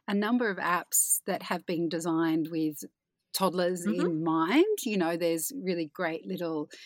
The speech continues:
Speaker 1: um, gross motor skills ones you can get for the iPad, and then there's ones that you can get for,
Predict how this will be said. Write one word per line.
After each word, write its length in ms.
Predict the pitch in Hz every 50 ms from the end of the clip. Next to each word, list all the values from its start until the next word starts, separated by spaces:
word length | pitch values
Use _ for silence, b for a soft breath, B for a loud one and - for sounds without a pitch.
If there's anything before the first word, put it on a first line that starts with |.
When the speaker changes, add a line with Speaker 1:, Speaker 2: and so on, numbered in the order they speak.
| B B B B B B -
Speaker 1:
um, 520 | 185 180 175 170 165 165 165 202 285 302 _ _ _ - - _ _ _ _ _
gross 320 | - 196 175 156 - -
motor 400 | 185 185 196 196 190 196 196 190
skills 560 | 185 - - - - 196 180 180 175 170 - -
ones 260 | 196 190 185 185 185
you 80 | 175
can 140 | - 185 175
get 220 | 160 175 - - -
for 100 | - 170
the 160 | 156 160 - -
iPad, 760 | 202 208 208 208 202 - - 202 190 185 185 185 180 170 170
and 120 | 175 165 160
then 140 | 160 160
there's 260 | 156 151 151 156 - -
ones 240 | - 170 160 156
that 100 | 160 170
you 100 | - 175
can 160 | - - 165 165
get 240 | 165 156 151 - -
for, 300 | - 180 170 170 165